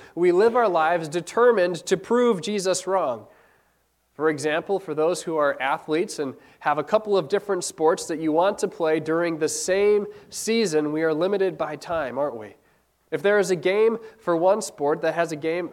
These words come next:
at the same sp-, or for a different sport, and they're in different locations, but at the same time,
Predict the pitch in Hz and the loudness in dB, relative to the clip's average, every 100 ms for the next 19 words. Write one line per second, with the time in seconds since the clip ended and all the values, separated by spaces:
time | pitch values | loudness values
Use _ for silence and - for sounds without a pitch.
0 | 127 127 120 131 - 180 196 202 - 151 | -12 -14 -12 -10 -6 -2 -2 -4 -8 -8
1 | 127 123 147 139 226 247 214 - - 117 | -8 -4 -4 -2 -2 -2 -4 -6 -6 -6
2 | 156 - - 175 196 175 147 226 220 190 | -6 -12 -4 0 2 2 4 2 2 0
3 | 208 202 202 190 185 156 143 160 165 233 | 0 0 -2 -2 -2 -6 -6 -2 -2 -2
4 | 240 - 190 175 156 135 143 | -4 -4 -4 -4 -4 -4 -4